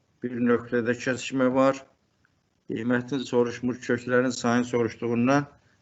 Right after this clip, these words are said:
tənliyin bir kökü var. A bəndi. Cavab A bəndi. Və nəhayət,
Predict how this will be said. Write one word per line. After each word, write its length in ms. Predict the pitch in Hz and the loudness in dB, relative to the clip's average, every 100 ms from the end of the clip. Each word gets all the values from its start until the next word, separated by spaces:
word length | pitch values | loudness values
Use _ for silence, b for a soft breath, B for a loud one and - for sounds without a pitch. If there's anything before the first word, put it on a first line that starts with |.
| _ | _
tənliyin 420 | 120 120 123 131 | 2 4 4 2
bir 120 | 120 - | 0 0
kökü 300 | 87 - 76 | -4 -4 -10
var. 220 | 69 - _ _ - | -10 -16 _ _ -2
A 180 | 110 113 95 92 87 87 | 4 6 4 0 -12 -6
bəndi. 320 | 90 78 69 - _ _ _ _ | -6 -6 -10 -16 _ _ _ _
Cavab 400 | _ 92 104 113 | _ 0 4 4
A 140 | 104 95 85 | 4 4 2
bəndi. 260 | - - _ _ _ _ - _ - _ _ _ - | -6 -18 _ _ _ _ -18 _ -20 _ _ _ -2
Və 100 | 135 | 2
nəhayət, 640 | 143 135 135 135 151 151 | 4 6 6 6 2 0